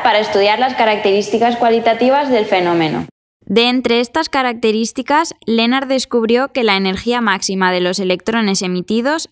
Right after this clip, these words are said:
depende de la frecuencia de la luz utilizada. A mayor frecuencia o, equivalentemente, a menor longitud de onda, mayor velocidad máxima. Además,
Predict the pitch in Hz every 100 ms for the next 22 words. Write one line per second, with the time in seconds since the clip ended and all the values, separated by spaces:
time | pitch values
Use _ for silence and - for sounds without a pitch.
0 | - 208 214 226 247 269 240 226 214 220
1 | 233 247 285 240 202 208 226 262 226 185
2 | 180 185 165 156 165 _ _ _ _ _
3 | _ _ _ _ - 208 220 214 233 247
4 | 277 269 262 262 262 311 320 - - 214
5 | 190 - 196 208 214 208 226 247 240 196
6 | 185 180 170 - - 208 202 214 233 233
7 | 226 226 185 170 175 180 202 233 294 339
8 | _ 226 214 202 214 247 240 233 214 226
9 | 233 202 185 - 180 170 165 151 _ _
10 | _ _ _ _ _ _ _ _ _ _
11 | _ _ - 220 214 226 247 339 -